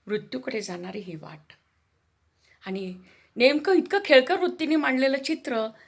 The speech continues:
इथे मात्र वाचकाची वृत्ती बदलवतं. हा काळा डोह. आणि मग ह्या सगळ्या जन्ममृत्यूकडे बघण्याचा जो दृष्टिकोन आहे,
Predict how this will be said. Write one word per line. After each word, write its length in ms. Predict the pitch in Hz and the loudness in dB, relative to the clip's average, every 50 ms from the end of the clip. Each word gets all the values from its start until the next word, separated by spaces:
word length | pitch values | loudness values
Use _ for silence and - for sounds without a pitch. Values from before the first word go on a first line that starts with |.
| _ _ _ _ - | _ _ _ _ -8
इथे 180 | 262 254 320 | -6 -4 -4
मात्र 300 | 330 285 269 269 - 247 | -4 -4 -6 -6 -6 -6
वाचकाची 600 | 233 214 208 190 190 - 220 - - 226 226 - 240 | -6 -4 -6 -6 -6 -8 -10 -8 -8 -10 -8 -8 -8
वृत्ती 360 | 208 185 180 180 - - 233 | -8 -8 -10 -10 -12 -14 -10
बदलवतं. 580 | 196 180 170 - 180 - 185 - - - - - _ _ _ _ _ _ _ _ _ _ _ _ _ _ _ _ _ _ _ _ _ _ _ - - | -8 -8 -8 -8 -8 -14 -14 -16 -18 -20 -20 -20 _ _ _ _ _ _ _ _ _ _ _ _ _ _ _ _ _ _ _ _ _ _ _ -12 -8
हा 140 | - 285 | -6 -6
काळा 360 | 302 294 285 240 208 214 240 277 | 0 2 4 4 4 4 2 0
डोह. 340 | 214 190 190 196 185 185 175 - _ _ _ _ _ _ _ _ _ _ _ _ _ _ _ _ _ _ _ _ - - - - - - - | -2 -4 -4 -4 -6 -10 -14 -16 _ _ _ _ _ _ _ _ _ _ _ _ _ _ _ _ _ _ _ _ -20 -20 -20 -20 -18 0 4
आणि 240 | - 277 311 392 440 | 6 6 8 6 4
मग 320 | 349 277 302 359 440 320 | 2 2 2 2 2 0
ह्या 180 | 320 339 320 370 | -2 0 0 0
सगळ्या 500 | 349 - - - 320 269 226 214 285 277 | -2 -4 -6 -4 -4 -4 -2 0 0 0
जन्ममृत्यूकडे 920 | 277 - 330 294 285 294 302 285 262 269 269 - - 294 269 - 262 262 | 0 0 -2 -2 -2 -4 -4 -4 -4 -6 -8 -8 -10 -6 -2 0 0 0
बघण्याचा 560 | 269 214 208 220 196 208 226 240 247 247 - 262 | 2 2 0 0 0 -2 -6 -6 -4 -4 -4 -4
जो 140 | 254 262 | -2 -2
दृष्टिकोन 680 | 262 202 202 202 208 - - - 214 - - 247 247 233 | -4 -4 -6 -10 -10 -12 -12 -16 -12 -8 -6 -6 -4 -4
आहे, 260 | 190 165 156 - 160 | -6 -8 -10 -12 -16